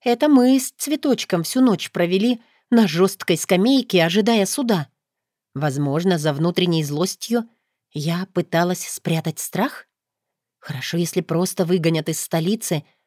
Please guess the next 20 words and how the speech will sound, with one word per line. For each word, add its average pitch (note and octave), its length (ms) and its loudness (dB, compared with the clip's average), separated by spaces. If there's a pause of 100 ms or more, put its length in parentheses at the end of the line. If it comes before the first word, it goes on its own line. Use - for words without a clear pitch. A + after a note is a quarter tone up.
навесив G3+ 440 0
штраф, - 460 -2
который F3 320 0
я F#3+ 140 2
вряд B3 260 0
ли C#3+ 100 -4
смогу F3+ 340 -2
оплатить. F#3 640 -4 (640)
Могут D#3+ 380 -4
и G3 40 0
посадить G3+ 480 -2
за A3+ 100 2
незаконную A#3+ 640 2
деятельность. E3+ 800 -2 (440)
Знаете, E3+ 540 0
сколько A#3 360 2
стоит A3+ 380 0
лицензия? E3 720 0 (640)
В F3+ 160 -4
общем, F4 480 0